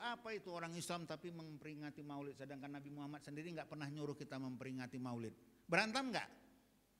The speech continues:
Berantem jadinya. Udahlah, yang mau Maulid bagus, kenapa? Mau kumpul-kumpul bicara tentang Rasulullah, kan bagus itu. Daripada kumpul-kumpul disco, mana lebih bagus?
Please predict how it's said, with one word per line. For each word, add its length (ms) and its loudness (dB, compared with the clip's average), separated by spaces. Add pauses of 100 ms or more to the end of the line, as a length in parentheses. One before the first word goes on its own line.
(200)
Berantem 640 0
jadinya. 360 -4 (1000)
Udahlah, 500 4
yang 160 4
mau 140 -2
Maulid 340 -2
bagus, 320 -2
kenapa? 480 -6 (800)
Mau 240 2
kumpul-kumpul 800 -2
bicara 380 -2
tentang 340 -4
Rasulullah, 720 -4
kan 160 -6
bagus 400 -2
itu. 240 2 (1120)
Daripada 400 6
kumpul-kumpul 640 0 (880)
disco, 560 2 (1040)
mana 240 2
lebih 160 10
bagus? 480 6